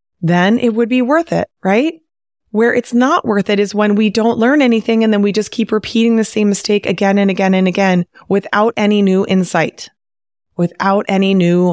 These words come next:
learning, without anything new coming from it.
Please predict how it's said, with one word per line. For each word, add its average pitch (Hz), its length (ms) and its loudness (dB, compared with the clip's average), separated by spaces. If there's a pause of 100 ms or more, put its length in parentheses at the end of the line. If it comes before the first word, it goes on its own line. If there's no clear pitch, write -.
learning, 175 540 -2 (800)
without 185 440 -2
anything 220 640 0 (240)
new 185 560 2
coming 175 380 -2
from 165 240 -4
it. 226 120 -6